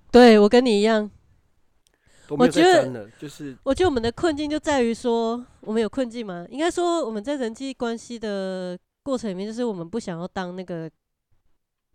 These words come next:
Speaker 1: 我们可以当一下焦点，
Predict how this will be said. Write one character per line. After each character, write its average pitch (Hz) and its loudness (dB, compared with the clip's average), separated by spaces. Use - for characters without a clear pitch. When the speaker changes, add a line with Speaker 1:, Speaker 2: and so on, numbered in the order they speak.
Speaker 1:
我 240 -4
们 262 4
可 302 0
以 269 0
当 233 -2
一 208 -10
下 202 -4
焦 190 -4
点， - -12